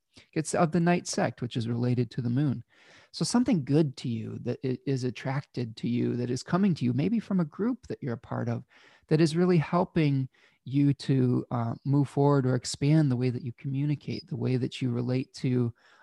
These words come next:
uh, the people in your community, your local community even, um, or the way that you put yourself out there into the world. So maybe you have the support of a group to start some,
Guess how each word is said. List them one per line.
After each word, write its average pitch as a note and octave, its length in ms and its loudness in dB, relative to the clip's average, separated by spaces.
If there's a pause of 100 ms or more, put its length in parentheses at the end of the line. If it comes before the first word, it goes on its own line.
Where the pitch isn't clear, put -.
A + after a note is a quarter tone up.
(100)
uh, A#2+ 280 -2
the A#2+ 120 -4
people D3 460 -2
in B2 140 2
your B2 260 0
community, B2 520 -2
your A2+ 200 -4
local B2+ 380 -2
community A2+ 600 -6
even, A#2 380 -6 (540)
um, B2 340 -4
or D#3+ 300 6
the C3+ 100 0
way B2+ 220 0
that B2 220 -2
you A#2+ 440 -2 (260)
put - 140 -6
yourself B2 480 -4
out C#3 300 0
there A#2 320 -4 (300)
into B2+ 240 -2
the B2 100 -4
world. E3 340 -2 (400)
So - 220 0
maybe C#3 260 4
you C#3+ 120 4
have C3+ 140 2
the C3 80 -6
support C#3 520 -2
of B2+ 140 -2
a B2 40 -4
group C#3+ 380 -2
to C3 100 -6
start - 400 -6
some, B2 200 -4